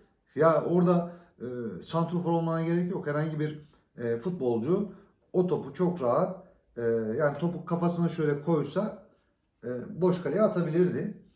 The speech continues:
E, net bir pozisyonu var. E, penaltı pozisyonu var. Bir de attığı gol var. Cagney,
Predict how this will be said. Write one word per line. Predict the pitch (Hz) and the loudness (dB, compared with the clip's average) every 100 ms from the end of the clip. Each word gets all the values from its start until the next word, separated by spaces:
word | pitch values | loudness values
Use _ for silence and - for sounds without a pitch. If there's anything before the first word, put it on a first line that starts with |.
| _ _ - | _ _ -8
E, | |
net | 120 120 139 208 208 185 | -6 -4 4 4 4 2
bir | 170 | 2
pozisyonu | 170 165 196 202 160 | 0 -2 -2 -2 0
var. | 180 220 - _ _ _ - | 0 -4 -12 _ _ _ -8
E, | 131 131 127 127 123 - - | -4 -2 -2 -4 -8 -6 4
penaltı | 214 214 196 185 | 8 8 6 2
pozisyonu | 185 - 156 139 | 0 2 -2 0
var. | 190 226 - - _ - | -2 -2 -8 -20 _ -2
Bir | 175 | 4
de | |
attığı | 214 208 226 | 4 4 2
gol | 202 220 208 | 6 8 8
var. | - - 156 | 6 2 4
Cagney, | 190 190 190 | 4 4 2